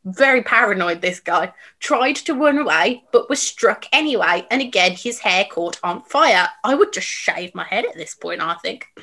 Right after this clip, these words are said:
And then his last instance, on Saturday morning,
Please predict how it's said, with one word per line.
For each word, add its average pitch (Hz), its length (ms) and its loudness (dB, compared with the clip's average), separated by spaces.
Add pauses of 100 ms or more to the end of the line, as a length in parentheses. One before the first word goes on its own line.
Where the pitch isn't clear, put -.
(760)
And 277 100 2
then 320 320 4 (440)
his 277 140 0
last 349 320 4
instance, - 580 -4 (260)
on 214 100 2
Saturday 269 480 0
morning, 214 580 2